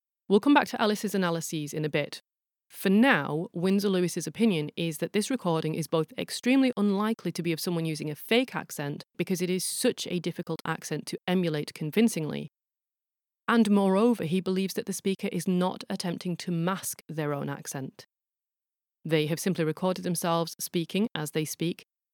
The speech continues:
and this happens to be in a remarkably unique accent which is so broad that many of the journalists attempting to transcribe the tape struggle to understand some of the words being said. Unsurprisingly,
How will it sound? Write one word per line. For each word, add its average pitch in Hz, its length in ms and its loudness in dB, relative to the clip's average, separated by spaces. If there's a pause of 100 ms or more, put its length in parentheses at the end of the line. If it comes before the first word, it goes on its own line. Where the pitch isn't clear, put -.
and 175 180 4
this 170 200 -4
happens 190 340 -2
to 196 80 -2
be 160 160 0
in 175 180 0
a 175 80 2
remarkably 170 720 0
unique 165 420 0
accent 160 440 -6
which - 160 -8
is 175 100 -4
so 226 460 0
broad 175 640 0
that 196 140 0
many 170 240 2
of 185 80 -6
the 175 60 0
journalists 151 580 -4
attempting 165 400 -4
to - 80 -8
transcribe 220 500 0
the - 80 -6
tape - 320 -4
struggle 147 320 -4
to - 140 -6
understand 160 440 -2
some 160 200 0
of 151 80 -4
the 160 100 -2
words 143 240 -6
being 143 240 -4
said. 147 320 -2 (1040)
Unsurprisingly, 262 960 4